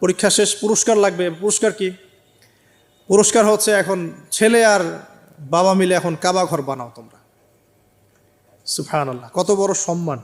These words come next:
আল্লাহ পাকের ঘর নির্মাণ করো বাবা ছেলে মিলে।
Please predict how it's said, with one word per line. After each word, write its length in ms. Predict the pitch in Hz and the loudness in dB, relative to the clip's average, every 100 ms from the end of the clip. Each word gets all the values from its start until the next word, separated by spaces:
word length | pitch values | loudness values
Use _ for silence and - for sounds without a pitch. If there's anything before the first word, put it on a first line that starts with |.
| - - _ | -16 -20 _
আল্লাহ 200 | 156 165 | -6 -6
পাকের 280 | 165 170 151 | -4 -6 -4
ঘর 140 | 160 | -6
নির্মাণ 340 | 165 170 185 180 | -4 -4 -4 -2
করো 180 | 175 165 | -4 -2
বাবা 260 | 160 170 | -2 -2
ছেলে 260 | 160 156 135 | -2 -4 -6
মিলে। 180 | 120 | -8